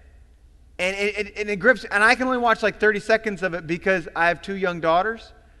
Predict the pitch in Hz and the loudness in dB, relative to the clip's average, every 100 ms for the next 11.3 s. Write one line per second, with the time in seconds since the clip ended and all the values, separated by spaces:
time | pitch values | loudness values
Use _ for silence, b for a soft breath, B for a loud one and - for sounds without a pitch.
0 | b b - 170 180 180 180 175 - 202 | b b -4 0 0 -2 -8 -10 -2 0
1 | 196 - 190 170 165 - 180 202 - 208 | 0 -4 -2 -2 -4 -10 -8 -8 -6 -6
2 | 185 185 - 196 196 180 165 160 175 156 | 0 0 0 -6 -8 -8 -6 -6 -6 -4
3 | 156 185 156 123 165 165 156 170 190 196 | -4 -4 -6 -6 -6 -4 -4 -4 -6 -6
4 | 180 196 208 180 175 175 180 170 175 170 | -2 0 0 -4 -2 2 4 4 0 -2
5 | 170 147 180 156 147 156 170 - 156 139 | -4 -6 -8 -4 4 4 4 0 -4 -2
6 | 123 - b b b b - 175 160 - | -2 -8 b b b b -6 -4 -4 -2
7 | 214 180 123 - 165 165 190 185 214 202 | 0 2 0 -4 2 4 4 4 4 4
8 | B B - 233 247 254 247 254 339 285 | B B 2 4 4 2 2 0 4 8
9 | 214 208 220 214 214 - - 214 208 294 | 8 6 2 2 0 -12 2 4 6 4
10 | - 277 220 247 214 208 - 240 220 175 | 2 -2 -2 0 0 -2 -2 2 2 2
11 | 147 139 - | -2 -4 -14